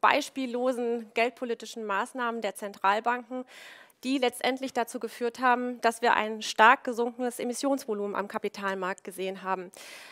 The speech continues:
Hier stand zwölfter elfter, neunzig Milliarden. Wir sind mittlerweile bei sechsund-, rund sechsundneunzig Milliarden Euro angelangt, aber man sieht natürlich deutlich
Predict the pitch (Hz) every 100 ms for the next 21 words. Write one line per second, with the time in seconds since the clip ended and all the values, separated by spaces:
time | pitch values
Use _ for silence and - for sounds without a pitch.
0 | - - - _ 247 254 247 - 233 226
1 | - - - 233 233 247 - 285 311 277
2 | 254 240 - 240 233 233 262 220 220 220
3 | 202 190 202 214 208 196 190 233 - 262
4 | - 220 233 269 277 254 247 247 247 247
5 | 214 220 220 226 226 226 240 240 240 240
6 | 240 240 269 294 247 262 247 - 233 247
7 | 254 220 214 - -